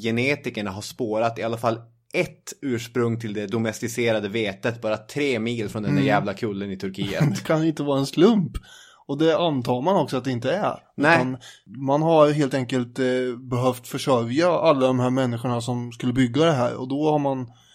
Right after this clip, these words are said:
Speaker 2: upptäckt att det här vildvetet skulle vi kunna odla här.
Speaker 1: Ja, för alltså, det är ju mycket som är hisnande, men implikationerna av det här är ju verkligen hisnande.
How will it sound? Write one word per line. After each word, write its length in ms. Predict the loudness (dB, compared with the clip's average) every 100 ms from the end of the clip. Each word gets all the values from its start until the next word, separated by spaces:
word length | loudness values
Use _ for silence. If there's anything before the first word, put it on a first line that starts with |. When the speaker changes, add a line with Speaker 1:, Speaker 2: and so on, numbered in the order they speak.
| _ _ _ _ -12 -8
Speaker 2:
upptäckt 560 | -8 _ -6 -6 -8
att 280 | -8 -8 -8 -20 -10
det 140 | -4
här 100 | -2
vildvetet 760 | 2 2 2 -2 -6 -4 -8 -8
skulle 200 | -6 -4
vi 80 |
kunna 220 | -4 -2 -2
odla 420 | -4 -8 0 0
här. 280 | 0 -8 -8
Speaker 1:
Ja, 200 | -4 -4 -4 -18 _ _
för 80 | 0
alltså, 180 | 0 0
det 200 | -6 0
är 60 | 2
ju 240 | 0 -4
mycket 520 | -2 2 0 2 -2
som 120 | 0 -2
är 40 |
hisnande, 560 | 0 -4 -4 -2 0 0
men 200 | -2 -4
implikationerna 800 | -6 -2 -2 -2 -2 0 2 0
av 80 |
det 80 | 0
här 300 | 4 4 4 0
är 160 | 0
ju 140 | 0 0
verkligen 560 | 2 0 -2 -8 -8 -8
hisnande. 840 | -8 -8 -6 -6 -2 -2 -4 -10